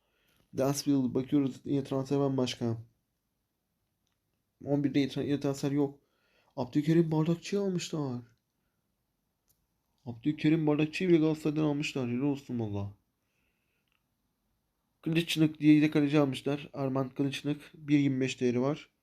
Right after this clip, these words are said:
İyi sözde nitelikleri. Vay be. Bakacağız şimdi üç, dört büyüklerin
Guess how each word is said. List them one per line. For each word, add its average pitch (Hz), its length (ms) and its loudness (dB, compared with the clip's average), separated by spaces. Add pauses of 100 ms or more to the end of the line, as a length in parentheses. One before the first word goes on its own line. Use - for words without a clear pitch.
(480)
İyi 143 140 -4
sözde 120 320 2
nitelikleri. 113 580 -4 (1500)
Vay 147 240 0
be. 156 260 0 (760)
Bakacağız 151 380 0
şimdi 151 220 0
üç, 135 340 -2 (340)
dört 151 200 2
büyüklerin 139 520 -2